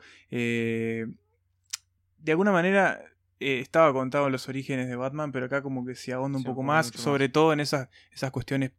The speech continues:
Speaker 1: de, de, de la profundidad, de, de, del trauma, de la
Speaker 2: Claro,
Speaker 1: niñez.
Speaker 2: de por qué hace
Speaker 1: Claro,
Speaker 2: eso,
Speaker 1: de
Speaker 2: ¿no?
Speaker 1: por qué, eh, es Bas-, es, es Batman. En la segunda creo que está como el apogeo, y incluso, eh, lo mide contra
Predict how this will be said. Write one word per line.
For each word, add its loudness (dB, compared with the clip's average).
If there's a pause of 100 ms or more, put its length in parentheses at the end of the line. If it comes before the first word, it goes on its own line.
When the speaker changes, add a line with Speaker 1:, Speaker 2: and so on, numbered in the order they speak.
Speaker 1:
de, -4
de, -6
de -6
la -6
profundidad, 0
de, -2
de, -8 (260)
del -4
trauma, 2
de -10
la -6
Speaker 2:
Claro, -2
Speaker 1:
niñez. -2
Speaker 2:
de -6
por -4
qué 0
hace -2
Speaker 1:
Claro, 6
Speaker 2:
eso, -
Speaker 1:
de 6
Speaker 2:
¿no? -2
Speaker 1:
por 0
qué, 2
eh, -8
es -6
Bas-, -4 (120)
es, -6
es 2
Batman. -2 (720)
En -2
la 2
segunda 2
creo 2
que -2
está -2
como 0
el 0
apogeo, -2 (100)
y -6
incluso, -4 (280)
eh, -16
lo -6
mide 0
contra -4